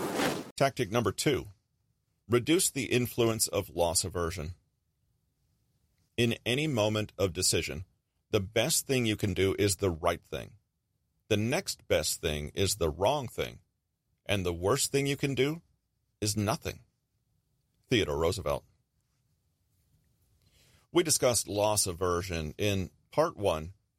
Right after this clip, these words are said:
Understanding Our Decision-Making Process. We defined the tendency, clarified how it occurs, and examined its adverse effect on our choices.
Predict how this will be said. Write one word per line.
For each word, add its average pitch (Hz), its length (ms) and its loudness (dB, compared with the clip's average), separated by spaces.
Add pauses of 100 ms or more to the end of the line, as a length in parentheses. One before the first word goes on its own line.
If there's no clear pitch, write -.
Understanding 117 800 0
Our 98 180 2
Decision-Making 82 640 -2
Process. - 580 0 (920)
We 110 100 4
defined 95 680 0
the - 100 -10
tendency, 82 580 -2 (420)
clarified 156 480 2
how 113 200 2
it 127 60 0
occurs, 92 460 0 (400)
and 139 160 0
examined 117 680 0
its - 320 0 (100)
adverse 113 500 0
effect 95 440 0
on 85 80 2
our 82 100 2
choices. 113 560 0